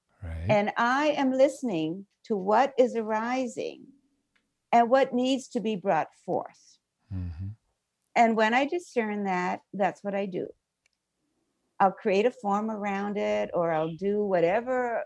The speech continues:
Speaker 2: needs to be done to bring that forward because it's already in the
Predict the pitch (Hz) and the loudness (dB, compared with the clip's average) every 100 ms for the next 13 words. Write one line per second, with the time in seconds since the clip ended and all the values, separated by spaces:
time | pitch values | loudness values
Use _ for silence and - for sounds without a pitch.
0 | - 202 208 202 - 202 185 180 - 107 | -6 -6 -6 -8 -10 -8 -6 -4 -4 -4
1 | 95 143 269 - _ _ - 240 190 262 | -4 -4 -6 -8 _ _ -4 -2 2 4
2 | 285 294 247 233 - - 294 339 226 175 | 4 4 2 2 0 -4 0 4 4 2
3 | 196 214 233 220 214 - 233 269 247 240 | 0 0 0 0 0 2 2 4 4 4
4 | 240 214 196 | 2 -2 -2